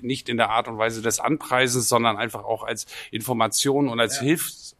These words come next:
Speaker 1: unterstützende Maßnahmen für eben die Herausforderungen in der Gastronomie anbieten. Und, äh, wie gesagt, dieses ganze Komplettangebot mit Technik, mit Catering,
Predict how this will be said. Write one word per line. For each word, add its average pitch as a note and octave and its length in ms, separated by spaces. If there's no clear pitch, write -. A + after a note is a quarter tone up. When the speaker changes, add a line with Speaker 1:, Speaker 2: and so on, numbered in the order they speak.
Speaker 1:
unterstützende C3 880
Maßnahmen A#2+ 680
für A#2+ 280
eben A#2 420
die A2+ 100
Herausforderungen A2+ 540
in G#2+ 40
der A2 120
Gastronomie A#2 580
anbieten. F2+ 460
Und, F2+ 360
äh, F#2 280
wie G#2+ 100
gesagt, A2 240
dieses A2 240
ganze C3 300
Komplettangebot A#2 1120
mit A#2+ 220
Technik, A#2+ 400
mit B2 160
Catering, A2+ 600